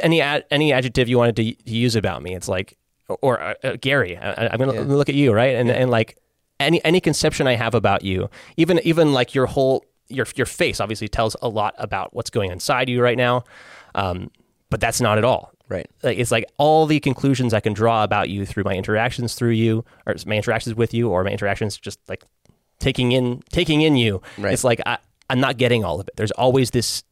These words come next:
Speaker 1: there's a deeper depth that I could get to if I could set aside whatever conception it is that I've come to.
Speaker 2: Right.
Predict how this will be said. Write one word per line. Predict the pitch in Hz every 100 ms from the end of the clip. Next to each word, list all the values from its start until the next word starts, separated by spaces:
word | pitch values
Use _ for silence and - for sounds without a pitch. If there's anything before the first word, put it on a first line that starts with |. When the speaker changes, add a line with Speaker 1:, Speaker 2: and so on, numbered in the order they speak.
| _
Speaker 1:
there's | - 120
a | 127
deeper | - 147 160 127
depth | - 135 - -
that | 127
I | 107
could | 120 -
get | 135 -
to | 113 98
if | -
I |
could | 104 104
set | - 110
aside | 107 - 98 101
whatever | 104 101
conception | 117 - 107 -
it | 101
is | 104 101
that | 95
I've | 95
come | - 104
to. | - - - _ _ _
Speaker 2:
Right. | 92